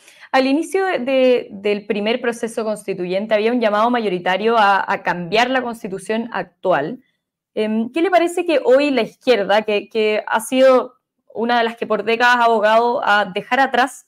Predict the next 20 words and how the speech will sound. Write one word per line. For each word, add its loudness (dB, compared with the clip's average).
la 0
constitución -4
actual, 0
hoy 4
se 0
muestre 0
conforme 0
con -2
ella? -8
Em, -2
incluso -10
prefiera 0
mantener -2
esa -4
que, -4
que -6
la -2
que -4
redactaron -2
ustedes. -6